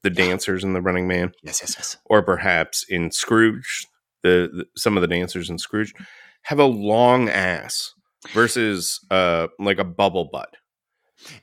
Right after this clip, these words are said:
Speaker 1: And
Speaker 2: Yes.
Speaker 1: I'm wondering, I'm wondering if you have a theory about this, of why the long ass may have been so popular in the eighties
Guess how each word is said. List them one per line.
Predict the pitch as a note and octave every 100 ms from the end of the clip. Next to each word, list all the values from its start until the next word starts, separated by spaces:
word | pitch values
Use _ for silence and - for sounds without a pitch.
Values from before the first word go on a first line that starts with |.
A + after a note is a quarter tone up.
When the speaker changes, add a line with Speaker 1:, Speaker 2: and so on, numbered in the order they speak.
| -
Speaker 1:
And | A2
Speaker 2:
Yes. | B2+ A#2+ A#2+
Speaker 1:
I'm |
wondering, | D3 E3+ E3 D3 C3+
I'm | A#2+ A#2+ A#2+
wondering | D3+ D#3+ C#3
if | A#2+ G#2+
you | G#2 A2+
have | A2 G2+ F#2 F2 -
a |
theory | F2 - G#2+ B2+ D3
about | D3 D#3+ E3
this, | F#3 G3+ - _
of | - F#3
why | F2+ G#2 A#2+ A#2+
the | G#2+
long | G2+ G#2+ A2+
ass | G#2+ A2 -
may | F#2+ G2
have | A2 G2+
been | G2 F#2+
so | G#2 F#2
popular | - F#2+ G2 A#2+ B2 B2 _ _ _ _ _ -
in | B2+ D3+
the | G#2+
eighties | D#2 C#2+ E2 -